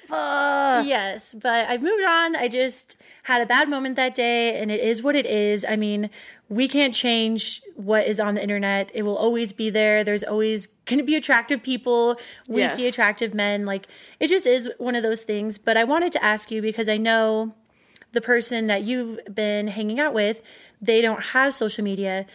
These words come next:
Speaker 1: Mm-hmm.
Speaker 2: So I just wanted to know, 'cause I feel like we've never really talked about it, how
Speaker 1: Mm-hmm.
Speaker 2: do you like that they don't have social media for maybe not those reasons, I guess, or how do you feel about them not having it?
Speaker 1: I, you know what? I have thought about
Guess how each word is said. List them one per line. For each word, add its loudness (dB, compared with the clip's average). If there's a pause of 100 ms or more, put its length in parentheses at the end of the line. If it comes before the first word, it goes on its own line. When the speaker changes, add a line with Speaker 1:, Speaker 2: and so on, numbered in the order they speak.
(100)
Speaker 1:
Mm-hmm. -10
Speaker 2:
So 2
I 2
just -4
wanted 0
to -6
know, 2
'cause -4
I 2 (140)
feel -2
like -4
we've -2
never -4
really -4
talked -4
about -2
it, -4
how 0
Speaker 1:
Mm-hmm. -6 (340)
Speaker 2:
do -2
you 2
like -2
that 0
they 2
don't 0
have 0
social 0
media 2
for -2
maybe 0 (380)
not 2
those 0
reasons, 0
I 0
guess, -2
or -2
how 0
do 0
you -2
feel 0
about -4
them -6
not -8
having -8
it? -10 (380)
Speaker 1:
I, 2 (260)
you -4
know 2
what? 2 (580)
I 0
have -2
thought 2
about -2